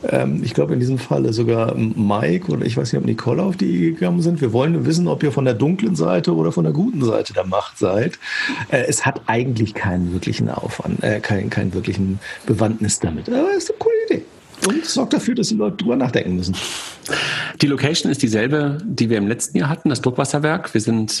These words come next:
Speaker 2: ähm, im zweiten Jahr, letztes Jahr, den Main ein bisschen, ähm, aufwärts, oder sagt man abwärts? Nee, abwärts, ne? Abwärts sind wir gefahren, Richtung, Richtung Rhein,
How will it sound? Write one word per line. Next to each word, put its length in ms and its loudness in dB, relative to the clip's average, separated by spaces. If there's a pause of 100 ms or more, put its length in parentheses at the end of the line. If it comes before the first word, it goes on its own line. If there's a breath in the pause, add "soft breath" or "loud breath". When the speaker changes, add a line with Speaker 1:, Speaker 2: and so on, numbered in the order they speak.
Speaker 2:
ähm, 520 2
im 140 2
zweiten 360 0
Jahr, 180 0
letztes 380 -2
Jahr, 320 0 (340 loud breath)
den 140 4
Main 320 2
ein 160 2
bisschen, 680 0
ähm, 440 0
aufwärts, 720 -2
oder 160 0
sagt 160 -2
man 120 0
abwärts? 500 -2
Nee, 140 4
abwärts, 480 0
ne? 160 2
Abwärts 320 0
sind 140 0
wir 60 2
gefahren, 360 0
Richtung, 300 0
Richtung 260 0
Rhein, 320 0